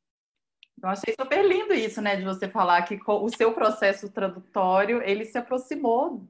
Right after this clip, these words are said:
muito do processo do próprio escritor durante a, a, a escrita do romance, né? Porque eu, eu vi, inclusive, <laughs> aquelas, né,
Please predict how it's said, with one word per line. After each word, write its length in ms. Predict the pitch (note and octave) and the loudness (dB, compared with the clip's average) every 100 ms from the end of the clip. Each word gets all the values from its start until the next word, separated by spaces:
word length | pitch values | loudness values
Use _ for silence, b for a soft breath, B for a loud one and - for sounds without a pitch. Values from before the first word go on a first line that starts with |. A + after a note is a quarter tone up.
| _ _ | _ _
muito 520 | F#3+ G#3 A#3 C#4+ - | -10 -6 -4 -4 -4
do 80 | A3+ | -6
processo 600 | G#3+ G#3+ F#3+ G3 E3+ E3+ | -2 -2 -2 -2 -4 -4
do 100 | F#3+ | -10
próprio 320 | F#3 F#3+ F#3 A3+ | -8 -6 -6 -10
escritor 560 | - C#4 - A3 C#4+ | -10 -10 -6 -6 -6
durante 400 | G3 G3+ F3+ - | -6 -6 -6 -8
a, 240 | F3 E3+ - | -10 -10 -12
a, 220 | E3 - | -12 -12
a 60 | F3 | -14
escrita 360 | F#3+ F#3 F3+ | -12 -12 -12
do 120 | F3 F3 | -12 -10
romance, 480 | F#3 F3+ E3 D#3+ | -8 -8 -8 -10
né? 180 | F3 F3 B B B | -10 -10 B B B
Porque 220 | G3+ F#3+ | -8 0
eu, 80 | G#3+ | 2
eu 200 | A3 A#3 | 4 4
vi, 160 | G#3+ A3+ | 2 0
inclusive, 600 | C#4+ C#4+ A3+ F#3+ G3+ A3+ | 0 0 -6 -6 -6 -6
<laughs> 120 | A#3 | -6
aquelas, 540 | - F#3+ F#3+ F3 E3 | -2 -2 -2 -4 -4
né, 160 | F3 F3 | -6 -12